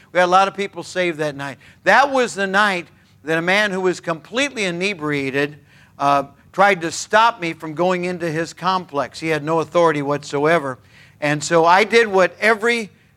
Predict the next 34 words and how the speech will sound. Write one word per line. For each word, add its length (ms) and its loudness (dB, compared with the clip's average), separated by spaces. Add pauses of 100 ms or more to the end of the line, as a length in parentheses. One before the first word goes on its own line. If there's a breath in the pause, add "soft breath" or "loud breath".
(140)
good 300 4
leader 440 -2
does. 640 0 (260 soft breath)
I 200 2
s-, 280 -10 (200)
I 140 0
stood 440 -2
down 400 -2
with 180 -6
him 180 -10
right 260 -2
there, 400 -2 (260 soft breath)
and 80 -20
he 80 -8
got 240 2
this 160 -4
far 260 2
from 180 -12
my 180 -4
face, 380 -10
and 100 -14
he 80 -10
spat 640 0
in 160 -8
my 240 -2
face. 640 -10 (840)
And 140 -4
you 60 -2
know 160 4
how 160 4
I 100 2
know 160 2
I'm 200 0
saved? 540 -2